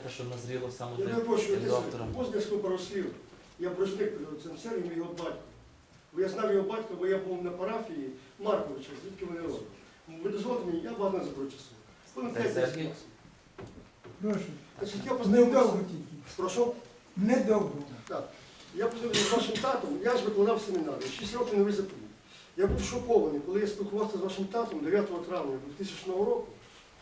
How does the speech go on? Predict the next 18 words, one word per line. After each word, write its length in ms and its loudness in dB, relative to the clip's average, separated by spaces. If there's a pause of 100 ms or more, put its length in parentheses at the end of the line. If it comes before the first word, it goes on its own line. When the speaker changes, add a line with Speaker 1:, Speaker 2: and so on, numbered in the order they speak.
(560)
Speaker 2:
на 80 0
парафії, 480 4
там, 200 -2 (120)
е, 20 2
зустрічали 480 2
ветеранів, 520 2
розумієте? 400 -6 (400)
І 40 -12
коли 160 -2
я 60 6
з 40 2
татом, 300 2 (180)
я 120 4
був 220 0
шокований. 640 -4 (920)
Він 300 2 (160)
тлумачив 600 0
апокаліпсис. 840 -6